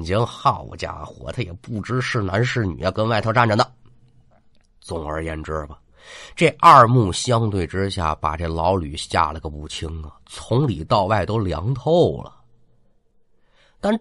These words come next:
这种恐惧它是一瞬之间的，看到眼睛了，那就证明外头准有人。所以为了闹清楚是谁啊，这吕大哥呢，咱也不知他怎么想的，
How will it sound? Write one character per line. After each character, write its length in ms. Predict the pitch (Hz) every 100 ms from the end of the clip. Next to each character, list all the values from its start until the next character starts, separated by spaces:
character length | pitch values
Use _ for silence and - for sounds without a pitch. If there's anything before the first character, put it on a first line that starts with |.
| -
这 280 | 311 285
种 220 | 104 92 127
恐 360 | - 73 80
惧 120 | 73 101
它 80 | 135
是 120 | 135
一 240 | 85 123 208
瞬 340 | - 269 180
之 220 | 82 82
间 180 | 71 76 76 -
的， 60 | - _ _ _ _ -
看 320 | - - 269
到 140 | 165
眼 240 | 95 76 - -
睛 100 | -
了， 240 | 78 123 139
那 120 | - 160
就 100 | 165
证 180 | 180
明 140 | 143 156
外 140 | 160
头 100 | 107
准 220 | 92 117
有 160 | 143 73
人。 280 | 73 80 127 _ _ _ _ _ _ - -
所 180 | - 240
以 100 | 202
为 260 | 165 220
了 120 | 196 165
闹 360 | 196 202 120
清 300 | 101 - 185
楚 220 | 175 -
是 480 | 82 - - 240 90
谁 340 | - 76 76 80
啊， 240 | 82 - _ _
这 140 | - 95
吕 300 | 87 78 76
大 160 | 78 78
哥 360 | 82 117 135
呢， 160 | 101 71 _
咱 180 | - 85
也 100 | 78
不 200 | - 87
知 140 | 80
他 120 | 87 92
怎 140 | 82
么 100 | 87
想 360 | - 80 78 82
的， 240 | 95 -